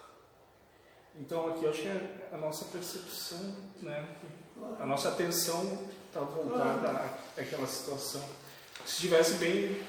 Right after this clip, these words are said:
Speaker 1: distraído aquilo, claro que Deus vai te botar na cara, né?
Speaker 2: Mas
Speaker 1: Ele vai te
Speaker 2: isso.
Speaker 1: expor aquilo.
Speaker 2: Mas, mas ele vai te dar a ideia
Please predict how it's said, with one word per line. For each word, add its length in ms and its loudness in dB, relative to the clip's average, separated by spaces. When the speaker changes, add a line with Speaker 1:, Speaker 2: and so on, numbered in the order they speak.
Speaker 1:
distraído 880 2
aquilo, 600 -2
claro 280 10
que 100 6
Deus 240 10
vai 120 10
te 100 4
botar 320 4
na 120 4
cara, 460 2
né? 160 -6
Speaker 2:
Mas 500 -6
Speaker 1:
Ele 80 -8
vai 120 2
te 140 4
Speaker 2:
isso. 180 6
Speaker 1:
expor 160 10
aquilo. 500 6
Speaker 2:
Mas, 260 2
mas 640 0
ele 160 6
vai 240 10
te 240 6
dar 520 8
a 280 0
ideia 800 6